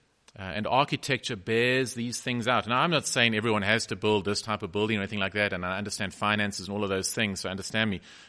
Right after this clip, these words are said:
But, uh, we are missing out on something if we don't have a, a Christian framework for architecture and beauty in every sphere of life. He says here this,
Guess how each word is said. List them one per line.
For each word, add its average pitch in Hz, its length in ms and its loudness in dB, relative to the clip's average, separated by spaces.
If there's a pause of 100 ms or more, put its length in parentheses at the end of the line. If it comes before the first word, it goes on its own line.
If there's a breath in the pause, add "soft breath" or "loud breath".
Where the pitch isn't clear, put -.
(540 loud breath)
But, 156 240 6 (680 loud breath)
uh, 110 300 0 (100)
we 120 160 0
are 120 80 4
missing 175 380 4
out 175 220 8
on 170 140 6
something 117 460 2
if 107 140 0
we 120 100 0
don't 135 240 4
have 127 200 0
a, 113 100 0 (260)
a - 100 -8
Christian 135 680 0
framework 160 760 2
for - 200 -6
architecture 143 840 2
and 98 280 -8
beauty 135 640 -2 (260 loud breath)
in 113 120 -2
every 208 300 2
sphere 147 360 2
of 120 140 4
life. 90 440 0 (2000)
He 104 80 -12
says 127 340 0
here 123 140 -2
this, 104 460 -2